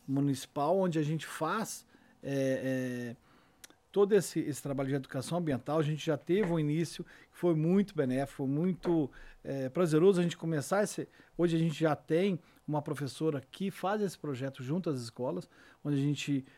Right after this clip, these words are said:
trabalha a, a parte de educação ambiental com aulas práticas voltada pra criar essa conscientização, né, das crianças.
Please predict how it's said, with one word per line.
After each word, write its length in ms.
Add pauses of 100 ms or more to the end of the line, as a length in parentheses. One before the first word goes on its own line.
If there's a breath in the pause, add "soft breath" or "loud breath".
(140)
trabalha 560
a, 240
a 60
parte 340
de 100
educação 460
ambiental 500
com 120
aulas 260
práticas 760 (400 loud breath)
voltada 540
pra 380
criar 300
essa 180
conscientização, 1000 (320 soft breath)
né, 200 (280 soft breath)
das 300
crianças. 640